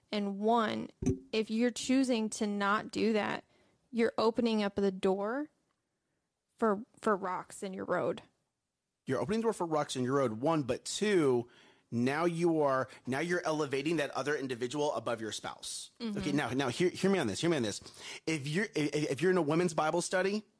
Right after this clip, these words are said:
Speaker 2: and it's all women and there are people that are sharing, that's very different, okay?
Speaker 1: Right.
Speaker 2: If you're in a men's Bible study and you're with all men and there's different men going through struggles, that's different. I'm not saying you need to go broadcast all that to your spouse, right? Because that, that has been said in confidence.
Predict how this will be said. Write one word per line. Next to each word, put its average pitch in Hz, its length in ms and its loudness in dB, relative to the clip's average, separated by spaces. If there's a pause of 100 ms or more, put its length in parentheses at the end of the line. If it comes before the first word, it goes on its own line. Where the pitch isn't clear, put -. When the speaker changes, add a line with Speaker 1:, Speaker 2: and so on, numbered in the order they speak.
(360)
Speaker 2:
and 156 120 -2
it's 147 100 -4
all 151 300 2
women 170 400 2 (200)
and 147 100 -2
there 147 80 2
are 135 40 0
people 151 220 -8
that 147 100 2
are 131 80 2
sharing, 170 540 0 (140)
that's 139 180 -2
very 139 300 2
different, 120 480 -4 (100)
okay? 123 220 2
Speaker 1:
Right. 139 120 -4 (140)
Speaker 2:
If 139 100 -2
you're 170 120 4
in 165 60 4
a 160 40 4
men's 170 240 2
Bible 143 240 2
study 110 320 -2 (180)
and 131 60 0
you're 135 100 4
with 131 100 2
all 131 180 4
men 120 460 2 (200)
and 139 80 0
there's 127 140 -2
different 123 240 -2
men 139 160 2
going 147 200 2
through 135 140 0
struggles, 139 520 0 (200)
that's 131 240 -4
different. 120 320 -2
I'm 117 60 0
not 143 180 0
saying 175 160 0
you 165 80 0
need 165 140 2
to 160 60 -2
go 147 140 2
broadcast 139 640 -2
all 131 100 2
that 127 120 -2
to - 140 -6
your 117 100 0
spouse, - 400 -4
right? 101 280 -2 (400)
Because 139 280 -2
that, 143 220 0
that 135 100 -2
has 143 100 -2
been 143 120 0
said 135 160 -2
in 127 80 0
confidence. 117 400 -2